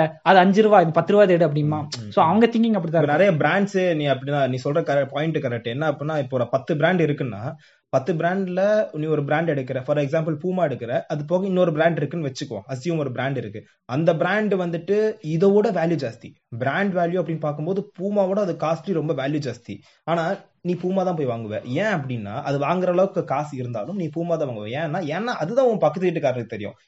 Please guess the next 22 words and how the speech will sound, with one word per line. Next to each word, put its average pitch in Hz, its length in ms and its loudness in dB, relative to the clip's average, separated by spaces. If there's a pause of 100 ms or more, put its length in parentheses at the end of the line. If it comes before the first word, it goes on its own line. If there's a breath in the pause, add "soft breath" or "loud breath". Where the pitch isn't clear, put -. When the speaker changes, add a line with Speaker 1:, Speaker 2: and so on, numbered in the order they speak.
(140)
Speaker 2:
மிச்சத்தை 202 320 4
நீ 190 120 0
வா-, 175 160 4
அந்த 190 220 2
பிராண்டை 226 340 2
போட்டேன்னா 196 360 2
அவன் 185 140 4
வந்துட்டு 185 240 0
ஏதோ 175 100 2
லோக்கல் 180 320 2
நினைச்சிட்டு 147 260 -6
போயிடும், 117 160 -4
அவன்கிட்ட 127 180 -6
கேட்க 165 200 2
கூட 170 160 0
மாட்டான், 123 260 -2
அது 120 100 -6
என்ன 165 80 0
பிராண்டுன்னு 123 460 -2
கூட 123 80 -2
கேட்க 110 160 -6
மாட்டான். 104 280 -12